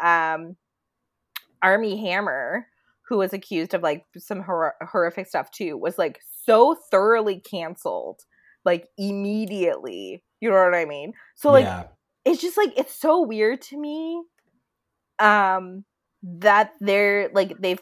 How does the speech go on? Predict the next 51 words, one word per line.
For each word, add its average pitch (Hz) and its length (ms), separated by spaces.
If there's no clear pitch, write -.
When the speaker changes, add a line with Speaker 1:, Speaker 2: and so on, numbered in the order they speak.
Speaker 1:
put 208 360
all 185 240
of 196 120
their, 170 720
like, 165 300
all 190 120
their 180 160
money 170 300
on 160 200
Ezra 151 280
Miller, 90 420
the 180 80
Speaker 2:
Well, 156 200
Speaker 1:
studio. 175 220
Speaker 2:
and, - 100
Speaker 1:
You 214 80
know 220 80
Speaker 2:
and 220 80
Speaker 1:
what - 100
I - 40
Speaker 2:
that's 190 140
the 160 60
Speaker 1:
mean? 165 120
Speaker 2:
thing. 147 160
Like, 123 220
I 135 180
think, 143 580
unfortu-, 147 680
I - 80
think 160 200
they 120 100
were 123 220
doing 101 300
that. 82 300
And 127 140
unfortunately, 127 760
from 113 140
the 104 60
past 107 340
couple 104 240
of 90 120
years, 95 420
they - 140
have 98 240
had 107 180
to 90 80
rethink 95 440
that. 127 260
Like, 110 220
I 143 200
think 160 380